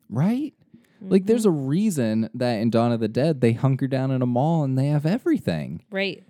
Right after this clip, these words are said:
Speaker 1: And then in the remake of Dawn of the Dead, they're like, "Look, we have clothes and beds, and that's it."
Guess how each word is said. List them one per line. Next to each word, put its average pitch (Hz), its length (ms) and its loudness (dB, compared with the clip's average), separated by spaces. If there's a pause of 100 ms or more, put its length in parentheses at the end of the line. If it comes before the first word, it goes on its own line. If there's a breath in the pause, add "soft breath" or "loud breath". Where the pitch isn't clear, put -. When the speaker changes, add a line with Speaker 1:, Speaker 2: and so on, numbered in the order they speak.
(260)
Speaker 1:
And 139 200 2
then 147 320 0
in 147 180 -2
the 143 80 2
remake 175 400 0
of 139 80 -4
Dawn 131 200 -2
of 131 60 -2
the 131 80 -2
Dead, 135 280 0
they're 139 80 0
like, 139 200 -2
"Look, 202 320 -4
we 127 160 0
have 131 260 -4 (420)
clothes 165 680 0 (1300)
and 123 320 0 (120)
beds, 143 680 -4 (1500)
and 120 320 -4
that's 131 180 -4
it." 170 180 -6